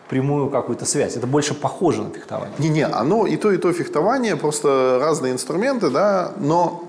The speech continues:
Speaker 2: э, одинаковая задача. Многие считают, что, э, катана — это меч для боя в доспехах. Это не так. Катана с-, с-, это оружие бездоспешного боя двух дворян,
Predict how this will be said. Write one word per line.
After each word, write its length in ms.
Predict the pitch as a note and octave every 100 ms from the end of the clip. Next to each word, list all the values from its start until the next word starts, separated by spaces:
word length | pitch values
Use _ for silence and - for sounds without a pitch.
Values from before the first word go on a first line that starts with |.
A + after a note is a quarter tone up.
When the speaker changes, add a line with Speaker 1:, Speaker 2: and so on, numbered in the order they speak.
| -
Speaker 2:
э, 480 | C3 A#2+ A#2 A#2 - -
одинаковая 600 | - C3+ C#3+ F3+ F3 D3 C3
задача. 500 | G#3+ D3+ A#2 - - - - C#3+
Многие 240 | G3 F#3+
считают, 360 | - A#3+ C4+ -
что, 360 | - D#3 C3+ -
э, 180 | B2+ B2+ B2+
катана — 680 | C3+ A3 C4+ A#3+ F3+ D#3 C#3
это 340 | D3 D3 B2+
меч 360 | C3 G3 F#3+ B2+
для 200 | B2 A#2+
боя 640 | A2 G2+ F#2 C3 D#3+ C3+
в 80 | A2
доспехах. 540 | B2 - G#2 - -
Это 160 | - D3+
не 80 | C3
так. 240 | F#2+ - - - - - - - -
Катана 680 | D4 D4+ D#4+ C#4 B3+ F#3 D#3
с-, 180 | D#3
с-, 360 | C#3+ - - -
это 800 | - F#3+ G3+ F3 D3+ D3 C3 - D#3
оружие 460 | G#3+ B3 G#3 F#3+
бездоспешного 1120 | C#3 C#3+ C#3 B2 A#2+ D3 D3 D3 - A#2+ A#2
боя 320 | D3+ B3+ D4 G3+
двух 340 | C3 D#3+ C3
дворян, 540 | A2+ C3+ E3 G3 F#3